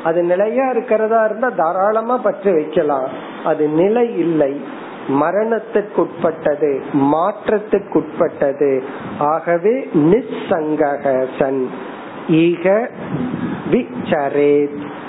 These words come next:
இந்த உலகத்தில் பிராரப்தத்தை கழிக்க வேண்டும். விச்சரேத்னா ஒருவன் வாழ வேண்டும்,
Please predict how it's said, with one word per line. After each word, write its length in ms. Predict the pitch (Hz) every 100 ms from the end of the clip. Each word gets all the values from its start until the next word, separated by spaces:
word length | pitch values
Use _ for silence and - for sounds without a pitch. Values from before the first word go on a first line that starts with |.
| -
இந்த 380 | 160 202 254 254 226 156
உலகத்தில் 760 | 156 151 147 147 - - 139 135 - - -
பிராரப்தத்தை 1000 | - 156 147 165 175 175 - 160 - 151 160 233
கழிக்க 520 | - 147 135 127 - 208
வேண்டும். 640 | 233 143 117 101 131 135 131 131 - - - - - - - -
விச்சரேத்னா 880 | 180 180 202 190 196 202 190 175 262 320 -
ஒருவன் 520 | 175 165 160 156 196 285
வாழ 340 | 202 143 139 143 131
வேண்டும், 640 | 170 139 123 110 139 139